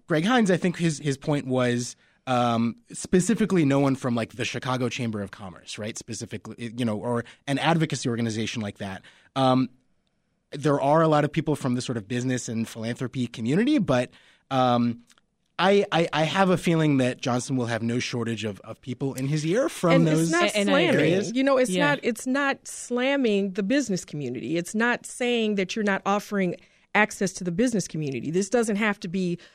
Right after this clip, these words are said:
Speaker 2: a negative. I think he has just come in with, number one, I think that there's more thought put into this transition team. It's not like he just came up with this this week. So
Speaker 3: Oh, for
Speaker 2: when you
Speaker 3: sure.
Speaker 2: have someone like a Brendan Denahan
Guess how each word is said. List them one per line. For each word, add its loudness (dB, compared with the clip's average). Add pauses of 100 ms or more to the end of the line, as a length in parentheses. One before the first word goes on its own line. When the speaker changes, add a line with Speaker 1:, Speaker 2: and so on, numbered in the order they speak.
(140)
Speaker 2:
a 2
negative. 2 (300)
I 4
think 2
he 4
has 2
just 0
come 0
in 0
with, -2
number 4
one, 4 (400)
I 4
think 0
that 2 (140)
there's 2
more 4
thought 2 (200)
put 2
into 0
this 0
transition 2
team. 0
It's 0
not 2
like 2
he 0
just -2
came 2
up 0
with -2
this -4
this -4
week. -4 (380)
So 4
Speaker 3:
Oh, 6
for 6
Speaker 2:
when 6
you 6
Speaker 3:
sure. 8
Speaker 2:
have 6
someone 4
like 4
a -2
Brendan 2
Denahan 2